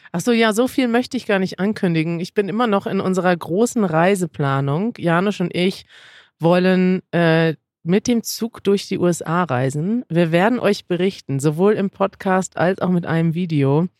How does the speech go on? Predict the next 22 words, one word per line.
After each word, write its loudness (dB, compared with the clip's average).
Das 0
Ganze 0
findet 0
erst 0
im -4
Februar -2
statt. -6
Und 2
ich 0
muss 0
sagen, 2
Manuel, 4
so 2
eine 2
Reiseplanung, 0
ne? -2
Das -4
ist -4
ja 4
eigentlich 0
ein 0
Vollzeitjob. -2